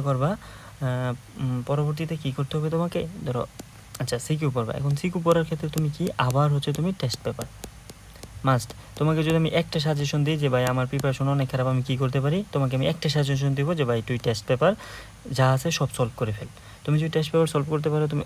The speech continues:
অবশ্যই, অবশ্যই কমন পাবা। তাহলে এই কাজটা হচ্ছে তুমি করো যে টেস্ট পেপারটাকে তুমি সুন্দরভাবে কমপ্লিট করো। কতটুকু কোয়েশ্চেন পড়বা? At least হচ্ছে থ্রি ইয়ার্সের কোয়েশ্চেনগুলো হচ্ছে তুমি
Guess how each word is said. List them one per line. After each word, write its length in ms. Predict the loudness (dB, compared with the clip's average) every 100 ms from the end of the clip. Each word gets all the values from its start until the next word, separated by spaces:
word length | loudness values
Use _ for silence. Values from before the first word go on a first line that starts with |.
| 2
অবশ্যই, 300 | 4 2 2
অবশ্যই 280 | 0 0 -2
কমন 160 | -2 -2 -2
পাবা। 140 | -6 -8 -16 -20 -6
তাহলে 200 | -4 -4 -2 -2
এই 80 | -2 -2
কাজটা 260 | -4 -2 -2
হচ্ছে 180 | -2 -2 0
তুমি 140 | 0 0
করো 180 | 0 -2 -4 -10 -16 -8
যে 80 | 0
টেস্ট 180 | 2 2 2
পেপারটাকে 440 | 2 2 0 -2 -2
তুমি 140 | -2 -2
সুন্দরভাবে 360 | 0 2 2 0
কমপ্লিট 240 | -2 -4 -6
করো। 120 | -8 -8 0
কতটুকু 320 | 2 2 0 0
কোয়েশ্চেন 260 | 0 2 2
পড়বা? 180 | 2 2 2
At 60 | 0 0
least 160 | -2 -2
হচ্ছে 140 | -2 -4
থ্রি 120 | -2 0
ইয়ার্সের 340 | 2 2 2 0 -2 -16 -4
কোয়েশ্চেনগুলো 440 | -2 0 0 0 -2
হচ্ছে 160 | -2 0
তুমি 140 | 0